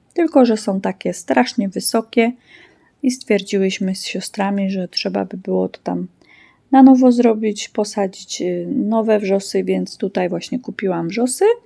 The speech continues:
Fajnie jest sadzić, y, wrzosy i wrzośce na przemian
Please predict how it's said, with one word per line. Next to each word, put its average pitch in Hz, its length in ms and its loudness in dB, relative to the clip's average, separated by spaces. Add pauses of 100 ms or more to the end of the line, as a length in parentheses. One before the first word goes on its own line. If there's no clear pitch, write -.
(100)
Fajnie 339 460 4
jest 294 300 6
sadzić, 214 640 0
y, 180 200 -4
wrzosy 196 600 0
i 262 260 2
wrzośce 226 760 2
na 202 240 0
przemian 202 720 2